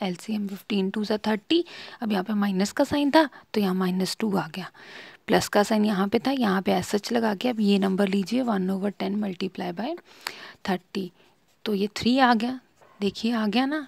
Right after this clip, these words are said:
अब हमने क्या किया, हमारे, हमने प्लस माइनस माइनस होगा, लेकिन साइन प्लस का आएगा क्योंकि थ्री के साथ क्या है, पॉजिटिव नंबर।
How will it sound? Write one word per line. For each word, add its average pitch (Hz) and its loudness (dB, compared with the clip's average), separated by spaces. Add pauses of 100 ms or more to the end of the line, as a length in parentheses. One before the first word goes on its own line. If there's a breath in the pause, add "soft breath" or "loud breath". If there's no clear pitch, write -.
(120)
अब 202 0
हमने 214 6
क्या 226 4
किया, 226 0
हमारे, 240 0 (100)
हमने 202 2
प्लस 202 2
माइनस 214 -2 (440 soft breath)
माइनस 202 2
होगा, 254 2
लेकिन 226 2
साइन 214 4
प्लस 208 2
का - 0
आएगा 233 4
क्योंकि 226 0
थ्री 220 2
के 214 2
साथ 233 0
क्या 247 2
है, 269 2 (100)
पॉजिटिव 190 -2
नंबर। 185 2